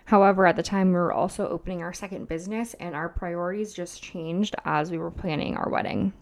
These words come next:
Luckily, my wedding planner, who was my mom, was incredible and understood that changes needed to be made in the moment.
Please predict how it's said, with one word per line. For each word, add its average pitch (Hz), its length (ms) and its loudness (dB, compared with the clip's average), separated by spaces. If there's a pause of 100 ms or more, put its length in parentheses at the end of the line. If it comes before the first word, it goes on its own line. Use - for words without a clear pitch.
(520)
Luckily, 208 580 12
my 185 280 12
wedding 180 320 10
planner, 165 420 6
who 165 360 6
was 131 180 4
my 160 80 6
mom, 190 240 8 (540)
was 196 360 12
incredible 185 1000 10
and 175 720 8 (1500)
understood 214 840 10
that 175 720 2 (380)
changes 190 340 6
needed 185 240 4
to 175 60 -4
be 180 100 4
made 156 260 4
in - 180 0
the - 60 4
moment. - 360 0